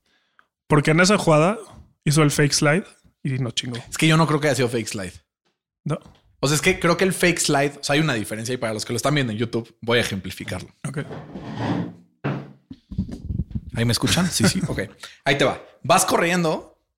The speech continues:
Speaker 2: El fake slide sería hacer como esto. Él lo que hace es esto. Entonces, obviamente, para la defensiva puede ser confuso, pero el hecho de hacer una pausa,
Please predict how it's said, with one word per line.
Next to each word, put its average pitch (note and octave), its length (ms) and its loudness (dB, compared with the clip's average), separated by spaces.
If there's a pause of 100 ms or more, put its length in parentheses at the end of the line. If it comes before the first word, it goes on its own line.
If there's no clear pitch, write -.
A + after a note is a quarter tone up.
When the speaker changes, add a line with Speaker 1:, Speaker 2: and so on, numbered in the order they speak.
(220)
Speaker 2:
El D3 140 0
fake G3 220 4
slide F#3 240 2
sería E3 240 4
hacer D3 560 0
como C3+ 360 0 (260)
esto. D3+ 360 -2 (580)
Él E3 100 4
lo F3+ 120 4
que F3 80 4
hace D#3+ 200 2
es - 200 -4 (960)
esto. C#3+ 340 -6 (320)
Entonces, G3 300 4
obviamente, A3 540 4 (240)
para E3+ 180 6
la E3+ 140 6
defensiva A3+ 540 2
puede G#3+ 220 6
ser G3 440 2
confuso, F#3 720 2 (460)
pero E3 140 4
el F#3+ 60 6
hecho A3 160 4
de G#3+ 200 4
hacer F3 260 0
una G3 240 2
pausa, F3+ 500 2